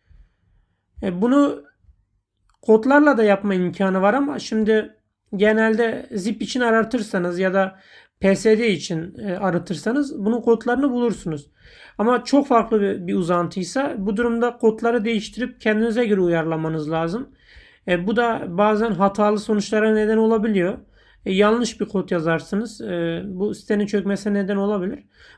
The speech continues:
Bu yüzden genelde eklenti kullanımını öneriyorum. Eklenti ile ilgili merak ettiğiniz her şeyi video altında sorabilirsiniz. Eklentinin linkini de ekleyeceğim videoya ayrıca.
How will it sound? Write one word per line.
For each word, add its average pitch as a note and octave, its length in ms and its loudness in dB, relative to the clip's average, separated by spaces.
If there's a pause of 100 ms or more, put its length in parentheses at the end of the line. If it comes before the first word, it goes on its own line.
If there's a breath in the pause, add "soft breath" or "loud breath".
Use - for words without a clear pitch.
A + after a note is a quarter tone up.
Bu G#3+ 100 -2
yüzden G#3+ 240 0
genelde G#3+ 340 2
eklenti G#3+ 360 -2
kullanımını D#3+ 420 -2
öneriyorum. D#3 540 -4
Eklenti A3 360 -2
ile A3+ 140 0
ilgili A3 200 0
merak G#3+ 320 0
ettiğiniz G#3+ 240 -4
her G#3+ 100 0
şeyi A3 400 -4
video G3 280 -2
altında G3 280 -2
sorabilirsiniz. G#3+ 760 -6 (440 loud breath)
Eklentinin G3 420 0
linkini G3+ 260 0
de F3 60 -2
ekleyeceğim D#3 440 -4
videoya D3+ 280 -4
ayrıca. D3+ 400 -8